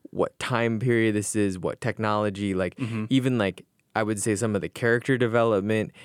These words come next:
Speaker 1: is a little bit, like, lacking on just going straight in on this metaphor. I'm totally fine reading on this metaphor 'cause it's so foreign to me and it's, like, really fun.
Speaker 2: Mm-hmm.
Speaker 1: But I think that, like,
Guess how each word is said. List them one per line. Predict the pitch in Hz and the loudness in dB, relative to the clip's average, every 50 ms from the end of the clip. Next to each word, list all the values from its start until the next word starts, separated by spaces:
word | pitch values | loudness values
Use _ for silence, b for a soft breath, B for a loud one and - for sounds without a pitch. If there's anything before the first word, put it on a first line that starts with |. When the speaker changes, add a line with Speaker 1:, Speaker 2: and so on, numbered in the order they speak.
| B B B | B B B
Speaker 1:
is | - 95 95 | -4 0 0
a | 92 | 0
little | 87 90 101 104 104 | 2 2 2 2 2
bit, | 95 90 113 - - | 2 2 0 0 2
like, | - 98 98 98 - - | 0 -2 -2 -2 -4 -4
lacking | - 107 101 98 - - 117 104 101 98 98 - - _ - | -2 0 0 0 -2 -2 -2 -2 -2 -2 -4 -6 -8 _ -4
on | 101 104 101 101 95 95 95 90 80 - - | 0 0 0 0 0 -2 -4 -6 -8 -10 -12
just | - 92 110 95 - | -8 -6 -6 -4 -2
going | - 110 104 98 95 | -2 -2 -2 -2 -2
straight | - - 107 101 98 | -2 -2 0 0 0
in | 98 101 | -2 -2
on | 98 92 | -4 -4
this | 92 - - | -6 -6 -4
metaphor. | 104 101 110 107 135 131 123 B B B B B - | -4 -4 -2 0 0 0 0 B B B B B 0
I'm | 143 175 160 117 | 0 0 0 0
totally | - - - 131 131 139 135 127 123 | -4 -2 0 2 4 4 4 4 2
fine | 113 - - - 113 104 104 107 117 120 117 | 0 -2 -4 -4 -2 -2 0 -2 -2 -4 -4
reading | 113 117 117 120 123 120 | -2 -2 -2 -2 -2 -2
on | 120 117 | -2 -4
this | 117 110 - | -4 -6 -4
metaphor | 127 123 117 123 117 | -4 -4 -2 -4 -4
'cause | - 117 107 | -4 -2 -4
it's | 95 80 - | -4 -4 -6
so | - - - 110 104 101 | -4 0 0 2 2 0
foreign | - - - 110 107 104 107 110 113 117 113 | -2 -4 -6 -4 -4 -2 -2 -2 -2 -4 -4
to | - 127 | -4 -2
me | 123 127 | -2 -2
and | 120 107 | -2 -2
it's, | 98 - 98 | -2 -2 -2
like, | 95 - | -4 -2
really | 95 98 101 101 98 98 | -2 -2 0 0 0 0
fun. | - - - 95 92 95 107 131 139 - - | -2 -4 -4 -2 -2 -2 -4 -6 -6 -4 -4
Speaker 2:
Mm-hmm. | 131 127 127 113 117 120 - | -2 0 0 -2 -2 -2 0
Speaker 1:
But | - 117 104 | 2 2 4
I | 98 98 | 4 2
think | 92 113 107 101 | 2 0 -2 0
that, | 98 101 78 60 | 0 0 0 0
like, | 87 92 92 90 - | 0 0 -2 -2 -4